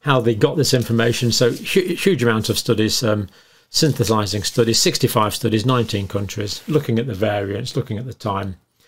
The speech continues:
data goes up to the thirty-first of September twenty twenty-two, but as we say, excluding vaccine immunity and excluding hybrid immunity,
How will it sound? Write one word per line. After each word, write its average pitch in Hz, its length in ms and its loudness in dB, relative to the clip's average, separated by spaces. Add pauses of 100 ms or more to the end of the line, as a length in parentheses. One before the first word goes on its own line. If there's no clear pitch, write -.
(360)
data 113 320 0
goes 107 260 2
up 120 120 -2
to 107 100 -4
the 107 80 2
thirty-first 113 500 0
of 127 160 -2
September 110 300 0
twenty 107 380 -2
twenty-two, 107 640 0
but 120 120 2
as 113 200 2
we 110 80 2
say, 113 220 2
excluding 117 760 2 (500)
vaccine 120 540 -2
immunity 104 600 -4
and 104 180 -8
excluding 104 600 -4
hybrid 113 400 0
immunity, 101 560 -4